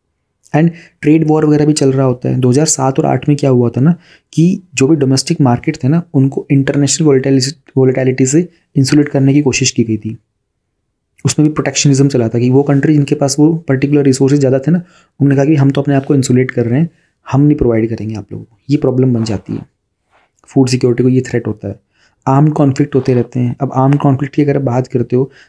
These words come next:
Nigeria, Somalia, South Sudan हो गया, Syria, Yemen हो गया, यहाँ पर local population ना भुखमरी के कारण मर जाती है, क्योंकि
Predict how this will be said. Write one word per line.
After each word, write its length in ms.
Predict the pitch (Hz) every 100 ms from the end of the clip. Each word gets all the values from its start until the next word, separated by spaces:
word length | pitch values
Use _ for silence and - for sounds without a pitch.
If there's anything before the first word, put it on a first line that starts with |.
| -
Nigeria, 640 | 127 123 120 120 117 117 120 -
Somalia, 640 | - 123 120 117 117 113
South 320 | 120 123 127
Sudan 340 | 123 120 117 117
हो 80 | 117
गया, 140 | 117
Syria, 420 | 113 - 123 120 117
Yemen 280 | 123 127 120
हो 100 | 113
गया, 160 | 117 - _ _ _ -
यहाँ 140 | 120
पर 120 | 165 160
local 300 | 127 - 165
population 460 | 156 156 147 156
ना 240 | 165 208 170
भुखमरी 340 | 117 - 143 151
के 100 | 156
कारण 200 | 151 165
मर 120 | 147
जाती 340 | 147 143 131
है, 140 | 110 110 _ _ _ _ _ _ _ -
क्योंकि 300 | 131 202